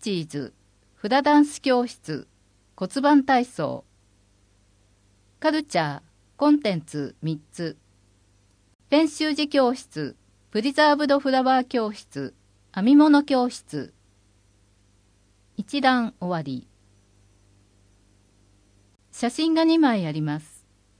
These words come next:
一枚目。バルシューレ教室とあり、体育館で長い三角コーンを等間隔に置き、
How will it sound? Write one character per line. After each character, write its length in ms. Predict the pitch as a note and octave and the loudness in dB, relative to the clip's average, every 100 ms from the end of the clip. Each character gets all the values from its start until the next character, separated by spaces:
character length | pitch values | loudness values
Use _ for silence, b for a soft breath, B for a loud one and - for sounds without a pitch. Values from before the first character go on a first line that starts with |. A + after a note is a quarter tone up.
| _ _ _ | _ _ _
一 220 | F#3 - | -14 -4
枚 260 | A3+ G#3+ G#3 | -2 0 -2
目。 240 | F#3 E3+ - _ _ _ _ _ _ _ _ _ | -4 -6 -10 _ _ _ _ _ _ _ _ _
バ 120 | - G#3 | -2 0
ル 100 | D4+ | -2
シ 160 | - | -2
ュ 100 | D#4 | -2
ー 20 | D4+ | 0
レ 120 | D4+ | -2
教 280 | D4 C#4 C4 | 0 0 0
室 440 | - - D#3 G#2+ _ _ _ - | -8 -10 -10 -10 _ _ _ -6
と 120 | G3+ | -4
あ 60 | |
り、 280 | G3 D#3 C#3 _ _ _ _ _ | -4 -6 -10 _ _ _ _ _
体 240 | C#4 D4 D#4+ | 0 2 2
育 160 | - | -4
館 240 | - G#3+ D#3 | -4 -2 -2
で 260 | D#3 - - _ | -4 -6 -12 _
長 340 | F#3 F#3+ B3 D4+ | -8 0 2 2
い 80 | B3 | 0
三 300 | - C#4 D4 | 0 0 0
角 220 | D4+ - | -4 -4
コ 120 | D4+ | 2
ー 20 | |
ン 200 | D4+ B3+ | 4 4
を 180 | D#3+ D3 | 2 -4
等 280 | - B3+ C#4+ | -6 -2 0
間 240 | C#4+ D4+ | 2 2
隔 260 | D4 - E3 | 2 -2 -4
に 160 | D3+ C#3 | -4 -6
置 100 | C#3+ | -8
き、 260 | D#3+ D3+ | -10 -10